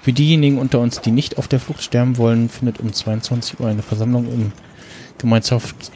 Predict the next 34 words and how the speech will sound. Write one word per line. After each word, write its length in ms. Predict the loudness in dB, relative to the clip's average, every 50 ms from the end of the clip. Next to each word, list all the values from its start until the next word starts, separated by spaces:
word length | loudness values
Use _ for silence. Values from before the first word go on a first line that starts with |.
| -10 -2
Gemeinschaftsraum 720 | 0 2 4 4 2 2 0 0 0 -2 -6 -4 -4 -4 -4
statt. 360 | -6 -6 -6 -6 -6 -6 -12 -10
Schwester 440 | -10 -8 -4 -4 -4 -4 -2 -4 -4
Chana 400 | -4 -2 -2 0 2 2 2 2
wird 120 | 0 -2 -2
geeignete 380 | -4 -4 -2 -2 -4 -2 -2
Mittel 220 | -4 -4 -4 -4 -6
zur 160 | -6 -6 -4
Verfügung 340 | -4 -4 -4 -4 -6 -4 -6
stellen. 340 | -8 -6 -6 -6 -6 -6 -10 -14 -20 -20 -20 _ _ -20 _ _ _ -16 -8 -6
Ich 100 | -4 0
möchte 280 | 2 2 2 2 2 0
betonen, 360 | 0 0 2 2 4 4 4
wie 100 | 2 2
stolz 280 | 2 2 2 2 2
ich 100 | 2 2
auf 140 | 0 0 0
jede 160 | 0 0 2
einzelne 320 | 2 2 2 2 2 0 0
Person 420 | 0 0 0 0 2 2 2 2
bin, 160 | 2 2 0
die 80 | 0 -2
hier 200 | -2 0 0 0
gedient 280 | 0 -2 -2 -4 -4 -4
hat. 140 | -6 -6
Es 120 | -8 -6 -4
ist 240 | -4 -4 -4 0 0
wichtig, 340 | 0 0 0 -2 -2 0
daran 260 | 0 0 2 0 0 -4
zu 100 | -4 -2
denken, 280 | -2 -2 -2 0 -2
dass 180 | -2 -2 -2 -4
unsere 280 | -4 -2 -2 -2 -2
Opfer, 300 | -2 -4 -6 -4 -4 -4